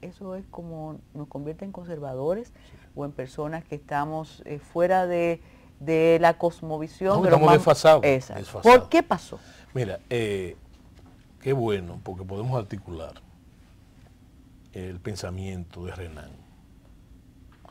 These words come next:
Speaker 2: Renan decía que la nación era un plobi-, plebiscito cotidiano, que había que ejercer todos los días, en la fragua, en el cuartel, en el hospital, en el taller, en el conuco.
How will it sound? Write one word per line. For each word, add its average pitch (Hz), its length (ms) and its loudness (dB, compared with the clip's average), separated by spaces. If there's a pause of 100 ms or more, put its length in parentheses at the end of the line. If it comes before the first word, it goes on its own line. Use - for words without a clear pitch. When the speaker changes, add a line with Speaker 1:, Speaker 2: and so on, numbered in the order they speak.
(160)
Speaker 2:
Renan 117 360 -6
decía 113 500 -10 (920)
que 113 120 -14
la 101 120 -8
nación 98 680 -12 (100)
era 113 160 -8
un 117 140 -8
plobi-, 113 380 -8 (200)
plebiscito 139 800 -10
cotidiano, 95 760 -16 (920)
que - 140 -6
había 117 240 -4
que - 80 -4
ejercer 127 460 -2
todos 123 320 -6
los 85 200 -10
días, 82 500 -18
en 104 160 -14
la 90 120 -10
fragua, 98 520 -8
en 90 60 -12
el 92 160 -12
cuartel, 90 720 -12 (280)
en 101 100 -12
el 95 120 -10
hospital, 92 640 -10
en 92 100 -12
el 92 140 -12
taller, 95 560 -12
en 92 120 -14
el 92 120 -14
conuco. 101 500 -16